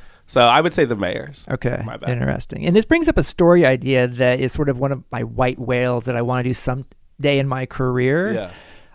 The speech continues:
Speaker 2: Wanted to do it with Obama. Don't think I'd do it with the current president.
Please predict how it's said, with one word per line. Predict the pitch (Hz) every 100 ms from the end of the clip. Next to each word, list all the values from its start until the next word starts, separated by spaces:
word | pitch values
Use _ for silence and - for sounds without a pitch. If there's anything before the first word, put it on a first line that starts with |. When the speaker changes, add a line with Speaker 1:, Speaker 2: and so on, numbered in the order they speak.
| - - -
Speaker 2:
Wanted | 196 277
to | 220 156
do |
it | 147
with | 143
Obama. | 131 120 127 127 120 117 113 - - - - _ - -
Don't | - 151
think | 156
I'd | 131
do | 135
it |
with | 131
the | 123
current | 123 123
president. | 127 120 117 123 -